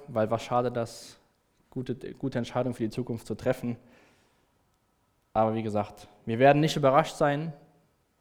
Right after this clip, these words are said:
wenn wir so leben und wissen, wer Jesus ist. Dann wird uns dieser Tag nicht überraschen wie ein Dieb in der Nacht.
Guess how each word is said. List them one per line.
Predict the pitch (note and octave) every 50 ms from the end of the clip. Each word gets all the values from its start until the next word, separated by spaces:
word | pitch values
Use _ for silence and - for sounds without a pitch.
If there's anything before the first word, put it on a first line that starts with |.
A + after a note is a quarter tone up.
| _ _ _ _ _ _ _ _ _ _ _ _ _ _ _ _
wenn | B2+ B2 A#2+ B2+
wir | B2 B2+
so | A#2 A2+ A2
leben | G#2+ A2+ A#2 A#2 A2+ A2+ A2 A2 A2 - - _ _ _ _ _ _ _ _ _ _ _
und | - C3 A2+ A2+
wissen, | B2 A#2 - A#2+ A2
wer | G#2+ G#2+
Jesus | G#2 G#2+ A2+ A2+ G#2+ -
ist. | - A2+ - - - - - _ _ _ _ _ _ _ _ _ _ _ _ _
Dann | - G#2+ G#2+ A2 A2+
wird | A2+ A#2
uns | A2 A2 -
dieser | A2+ A2 G#2
Tag | - A2+ G#2+ - -
nicht | B2+ C#3 C#3 -
überraschen | C3 A#2+ A#2 G#2+ A#2 A#2 - - A2
wie | G#2+
ein | G2+
Dieb | G#2 G#2+ -
in | G#2
der | G2+ G2
Nacht. | F#2+ G2 G#2 - _ - -